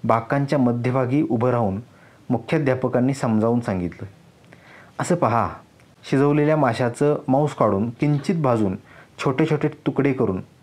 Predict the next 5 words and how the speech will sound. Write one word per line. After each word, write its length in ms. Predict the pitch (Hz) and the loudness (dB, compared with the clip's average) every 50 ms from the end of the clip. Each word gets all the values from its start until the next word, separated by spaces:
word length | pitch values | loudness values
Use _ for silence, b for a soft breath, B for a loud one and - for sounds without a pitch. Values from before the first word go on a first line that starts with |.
| _ _ _ _ _ - | _ _ _ _ _ 0
ते 40 | 160 | 2
वाळवून 460 | 139 131 117 113 117 123 143 170 202 - - - - - - - | 2 4 4 4 4 2 2 0 -2 -4 -10 -20 -20 -16 -8 -6
देंबू 380 | 127 117 123 113 113 110 107 | -2 0 2 2 2 2 0
करतात. 480 | 104 - 90 82 - - - - - - - - - - - - _ - - - _ _ - - | 0 -2 -4 -4 -6 -10 -14 -20 -20 -20 -20 -20 -20 -20 -20 -20 _ -20 -20 -20 _ _ -8 -2
कळलं?" 200 | 107 107 110 113 | 0 0 0 0